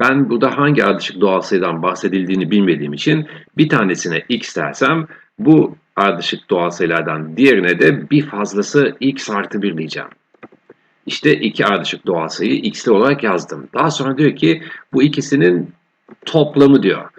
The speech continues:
O zaman x ile x artı biri toplayacağız. X ile x artı biri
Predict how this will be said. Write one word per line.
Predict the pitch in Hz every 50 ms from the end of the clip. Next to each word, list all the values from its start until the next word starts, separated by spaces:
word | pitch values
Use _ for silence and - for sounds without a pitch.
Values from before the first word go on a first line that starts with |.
| - - _ _
O | - -
zaman | 127 101 113 131 151 156 147 147
x | 143 139 - - -
ile | - 131 143 147 143 -
x | - 117 101 - -
artı | 110 95 87 85 85 110 92 82
biri | 92 107 147 160 147 147 - - _ _ _ _
toplayacağız. | - 123 - - - 170 156 - - - - - - - _
X | 92 90 85 - - -
ile | 87 104 117 131 147 147 139 135 -
x | - 92 87 - - -
artı | - 85 87 82 78 - - 90 78
biri | 82 90 107 - -